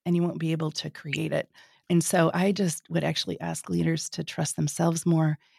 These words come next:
create more time for reading for everybody in the culture, read stuff on emotional intelligence, read on emerging technologies, and read on systems thinking. And,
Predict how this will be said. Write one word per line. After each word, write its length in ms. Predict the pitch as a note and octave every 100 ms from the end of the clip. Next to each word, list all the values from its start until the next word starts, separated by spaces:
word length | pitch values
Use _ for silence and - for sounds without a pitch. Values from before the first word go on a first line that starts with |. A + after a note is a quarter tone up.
| -
create 280 | - E3 F3
more 180 | F#3+ G#3
time 260 | A#3+ A#3+
for 200 | A3+ B3+
reading 540 | A3+ F3+ D#3+ E3 F3+ G3
for 220 | - -
everybody 420 | E3+ E3 E3+ E3 D#3+
in 100 | D#3
the 80 |
culture, 500 | D3 C#3 C#3+ G3+ A#3 B3+ _ _ _ -
read 400 | F#3 G3+ G#3+ F#3+ - _
stuff 440 | - - F#3+ F3+ -
on 420 | F3 F3 E3+ E3+ E3 _ _ F3+
emotional 400 | E3 E3+ - D#3+
intelligence, 680 | D#3 F#3 F3+ E3+ E3+ - - _ _
read 340 | F#3+ G3 G3 F3
on 400 | F3+ F3 E3+ E3 -
emerging 360 | F3 F3 E3 E3
technologies, 800 | D#3+ F#3+ G3 F#3+ E3+ F3 E3 D#3 _ _ _
and 200 | - E3+
read 240 | E3+ F#3 E3+
on 200 | F3 E3
systems 440 | D#3+ F3 - D#3+ -
thinking. 480 | F3 F#3 E3 D#3+ D#3+ _ _ _ _ _ _ -
And, 180 | G3+